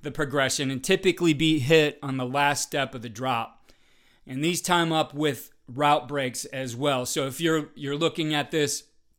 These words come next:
in terms of where this is gonna break, how many steps, typically, uh, this is, uh, a seven step in breaking route, a six step, uh, outbreak, bro-, out breaking route on a, on the corner.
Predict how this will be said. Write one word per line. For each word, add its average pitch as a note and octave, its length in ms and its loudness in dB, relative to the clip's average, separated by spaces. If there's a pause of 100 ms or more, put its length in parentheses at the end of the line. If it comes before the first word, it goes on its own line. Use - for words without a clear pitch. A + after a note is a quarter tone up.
(600)
in B2+ 160 -2
terms D3 400 -2
of C#3 340 -6
where D3 180 2
this C#3+ 160 0
is C#3 120 -6
gonna C3+ 240 -2
break, C#3 400 0
how C#3+ 120 -4
many C#3 220 -2
steps, C#3 560 0 (640)
typically, C#3+ 800 -2 (220)
uh, A#2+ 260 -8
this B2 180 -6
is, A2+ 360 -10
uh, A#2+ 340 -10
a A#2+ 120 -10
seven D3 500 2
step D3 440 0 (760)
in D3+ 260 -8
breaking D3 400 0
route, C3+ 220 4
a A#2+ 40 -6
six - 320 -4
step, C#3 440 -2 (280)
uh, B2 220 -8 (100)
outbreak, C3+ 600 -4
bro-, C3+ 260 2 (100)
out D3 340 -4
breaking C#3 360 0
route C3+ 240 0
on B2 120 -2
a, A#2 180 -8
on B2 100 -4
the A2+ 80 -8
corner. C#3 520 -2